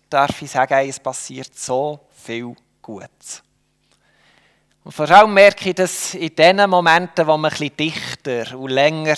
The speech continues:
zusammen ist. Beispielsweise in einem Gemeindewochenende, in einem Skilager. Es ist immer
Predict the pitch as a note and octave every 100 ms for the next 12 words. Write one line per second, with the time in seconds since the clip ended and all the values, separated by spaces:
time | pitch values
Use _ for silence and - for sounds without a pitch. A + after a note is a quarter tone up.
0 | - D3 C#3+ D3 B2 G2+ - - _ _
1 | _ _ _ C#3 C3 - B2+ - B2 A#2+
2 | A#2+ A#2 A#2 - _ - D#3 D#3 E3 D#3
3 | D3+ D#3 - - C#3+ C#3 C#3+ D3 B2+ A#2
4 | A2+ A2 A2+ - D3 D3 C#3 C3 C3 B2+
5 | D3 C#3+ - _ _ _ _ _ _ _
6 | _ _ _ _ _ _ - G#3+ A#3+ A#3+